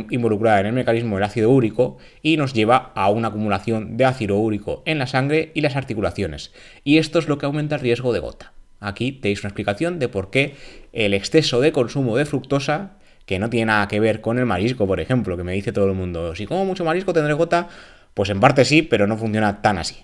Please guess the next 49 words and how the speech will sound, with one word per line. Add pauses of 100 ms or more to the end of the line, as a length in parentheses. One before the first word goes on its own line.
De
hecho,
es
mucho
más
indirecto,
como
acabamos
de
ver.
Demasiada
fructosa, (260)
agota
A
T
P, (160)
activa
otra
vía
metabólica
y
justamente
esa
vía
metabólica (340)
acumula
ácido
úrico. (520)
Los
investigadores
explican
además
que
el
consumo
de
fructosa
también
puede
desencadenar
un
aumento
de
los
niveles
de
colesterol
y
grasa